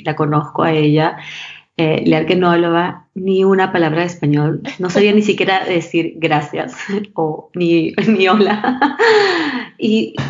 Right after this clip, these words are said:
fue, fue un momento muy mágico porque nos hicimos muy amigas desde el inicio.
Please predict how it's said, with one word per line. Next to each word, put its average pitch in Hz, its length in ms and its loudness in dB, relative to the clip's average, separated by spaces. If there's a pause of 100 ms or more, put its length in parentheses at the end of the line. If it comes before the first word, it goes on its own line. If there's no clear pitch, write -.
fue, 285 480 2
fue 269 140 -6
un 294 60 0
momento 277 1400 -2
muy 214 180 2
mágico 254 420 4
porque 247 200 -2
nos 202 180 -2
hicimos 226 640 -2
muy 208 400 0
amigas 240 760 0 (260)
desde 196 260 2
el 175 80 2
inicio. 208 580 0